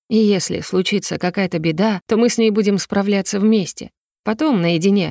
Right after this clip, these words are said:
все обсудим и совсем разберемся, но не на глазах у всех, это уж точно. «Твое молчание наводит на не самые хорошие мысли», вскинула я брови. «Как видишь, никто не отказывается взять на себя ответственность»,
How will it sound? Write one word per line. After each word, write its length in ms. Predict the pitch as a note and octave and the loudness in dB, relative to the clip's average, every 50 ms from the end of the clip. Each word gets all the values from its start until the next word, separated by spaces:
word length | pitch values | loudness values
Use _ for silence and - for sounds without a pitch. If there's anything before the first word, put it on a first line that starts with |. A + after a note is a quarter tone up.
| - _ | -8 _
все 240 | - - D4 D4 | -6 0 0 0
обсудим 500 | C#4 B3+ - - D4 C#4 A3 F3 D#3 D3+ D3 | 0 0 -2 -2 0 0 0 0 0 -2 -2
и 120 | D3+ E3 | -4 -4
совсем 400 | - - G3 F3 - A3 G#3+ G#3 | -4 -4 -4 -2 0 0 2 2
разберемся, 680 | G3+ F#3+ F3+ F#3+ G#3 G#3+ A#3+ B3 G#3 E3 - - - - - | 2 0 0 2 2 4 4 2 2 0 -2 -6 -8 -2 2
но 140 | G3 G3 F#3 | 2 4 4
не 140 | F#3 F#3+ F#3+ | 4 4 4
на 100 | F#3+ F#3+ | 2 2
глазах 460 | G#3 A3 A#3 G#3+ F#3 E3+ D3+ - A3 | 2 2 2 2 0 -2 -2 -2 -4
у 60 | F#3 | -4
всех, 280 | - - - - - - - | -4 -4 -8 -8 -10 -6 -6
это 160 | F#3+ F#3+ F#3 | -2 0 0
уж 160 | F#3 F#3+ - | 0 0 -2
точно. 480 | - F#3 E3+ E3 - - F3+ E3 E3 - _ _ _ _ _ _ _ _ _ _ - | -2 -2 -2 -2 -2 -4 -6 -8 -12 -12 _ _ _ _ _ _ _ _ _ _ -8
«Твое 320 | - F#3+ F#3 F3 F3 E3+ | -2 2 2 4 4 2
молчание 600 | E3 D#3+ D#3+ D3+ - - A3+ B3 C4+ B3+ G3+ F3 | 2 0 -2 -2 -2 0 0 2 4 2 2 2
наводит 560 | E3 D#3+ D#3+ G3 A3 A3 B3 B3 A#3+ - - - | 2 0 0 0 0 0 0 -2 -4 -4 -4 0
на 280 | A3 A3 A3 A3 G#3+ | 0 2 2 2 2
не 140 | G#3+ G#3+ G#3+ | 4 2 2
самые 360 | G3+ - G#3 G#3+ A#3 A#3+ A#3 | 2 2 2 2 2 2 2
хорошие 400 | - - A#3 A3 G#3 - - A3+ | 0 0 0 0 0 2 2 2
мысли», 440 | A3 A3 G3+ F#3+ - A#3 G#3+ - - _ _ _ _ _ | 2 2 0 0 -2 -6 -6 -8 -10 _ _ _ _ _
вскинула 460 | - - - F3 E3+ D#3+ D#3+ D#3+ E3 | -10 -8 -4 -4 -2 -2 0 0 0
я 80 | E3 E3 | 0 0
брови. 360 | E3 E3 E3 D3+ D3+ - _ _ _ _ _ _ - | 0 -2 -4 -4 -6 -12 _ _ _ _ _ _ -4
«Как 200 | - F#3+ - - | -4 -2 0 2
видишь, 400 | E3+ F3+ G3+ A3 G3 - - - - | 2 2 2 2 0 -2 -4 -2 0
никто 340 | G#3+ A#3 A3+ - - A3+ | 2 2 2 2 2 2
не 120 | A#3 A#3+ A#3+ | 4 4 2
отказывается 600 | A3+ - - G3 G#3+ G#3+ G#3+ G#3+ G#3+ G#3 - G3 | 0 0 0 0 0 0 0 0 -2 -2 -2 -4
взять 260 | F#3+ F#3+ G#3 G3 F#3+ | -2 -2 -2 -2 0
на 100 | G3 G3 | -2 -2
себя 280 | - - F#3 G3 G3 F#3+ | -2 -2 -2 0 0 0
ответственность», 760 | - - G3 F#3+ F#3 - - F3 F3 F3 E3+ - - - | 0 0 -2 -2 -2 -4 -6 -6 -6 -6 -6 -8 -12 -16